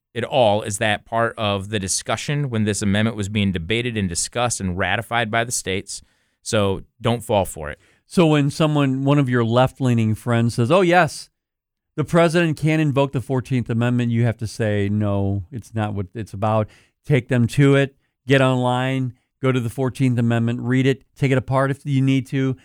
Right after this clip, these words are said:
Speaker 2: but make sure that they understand, no, he cannot do this. This is not what
Speaker 1: Mm-hmm.
Speaker 2: this is explaining.
Speaker 1: Yeah, it's saying that the validity of our public debt, um, shall not be questioned, but neither the United States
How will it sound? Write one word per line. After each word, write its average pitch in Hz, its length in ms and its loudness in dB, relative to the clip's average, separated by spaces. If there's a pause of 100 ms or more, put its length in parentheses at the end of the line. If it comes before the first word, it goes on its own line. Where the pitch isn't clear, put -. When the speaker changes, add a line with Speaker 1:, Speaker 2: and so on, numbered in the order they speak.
(220)
Speaker 2:
but 117 100 -4
make 139 300 2
sure - 240 -4
that 123 120 -2
they 120 140 2
understand, 117 560 -2 (220)
no, 143 360 2
he 143 160 2
cannot 139 460 -2
do 123 220 0
this. 98 260 -4
This 127 160 -2
is 117 80 -4
not 131 240 0
what 127 120 0
Speaker 1:
Mm-hmm. 123 40 0
Speaker 2:
this 120 140 -2
is 107 120 -2
explaining. 107 840 -6 (340)
Speaker 1:
Yeah, 123 240 0 (260)
it's 196 160 -6
saying 220 200 2
that 180 100 2
the 151 80 -2
validity 135 640 0
of 113 160 -4
our 110 100 2
public 104 560 -6
debt, 104 460 -8 (720)
um, 98 480 -2 (340)
shall 131 240 0
not 123 280 2
be 113 100 -4
questioned, 160 680 -4 (920)
but 135 140 0
neither 147 260 4
the 131 100 0
United 151 260 2
States - 640 0